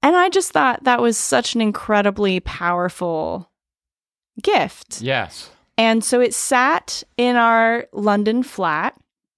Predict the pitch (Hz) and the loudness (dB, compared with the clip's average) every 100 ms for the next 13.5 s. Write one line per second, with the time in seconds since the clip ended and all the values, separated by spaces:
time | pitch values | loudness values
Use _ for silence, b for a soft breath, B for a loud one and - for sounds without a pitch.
0 | _ _ - - 220 240 233 311 311 269 | _ _ -16 -2 0 2 2 0 -2 -4
1 | - 254 247 196 175 196 202 202 185 180 | -2 0 2 0 0 -2 0 -2 0 -2
2 | 190 185 - 180 180 180 175 170 170 175 | -2 -6 -2 2 2 2 0 0 0 -2
3 | 170 - 175 170 - - - - 180 170 | -4 -6 -2 0 -2 -6 -10 -4 -2 0
4 | 170 160 143 147 147 - 185 185 185 185 | -2 -2 0 0 -2 -2 0 4 2 2
5 | 185 170 170 - 170 165 160 151 156 - | 0 0 0 -2 -2 0 -2 -4 -6 -6
6 | - - - B B B B B B 220 | -6 -8 -12 B B B B B B 0
7 | 277 - - 311 - - 262 254 247 247 | 2 0 0 0 0 0 2 2 2 2
8 | 220 202 202 214 339 494 453 - - 214 | 0 2 2 4 4 4 4 2 0 2
9 | 254 214 208 196 185 170 170 165 160 156 | 2 2 -2 -2 -2 -4 -2 -2 -2 -4
10 | 151 - - - - 170 160 156 - - | -4 -4 -8 -14 -6 -2 0 -2 -6 -10
11 | _ - 175 165 - 175 165 160 156 175 | _ -6 -4 -4 -4 0 0 0 -2 -2
12 | 170 165 - - 160 - - - 180 170 | -2 -4 -4 -4 -4 -4 -4 -4 -2 -4
13 | 160 156 190 233 | -2 -4 -4 -8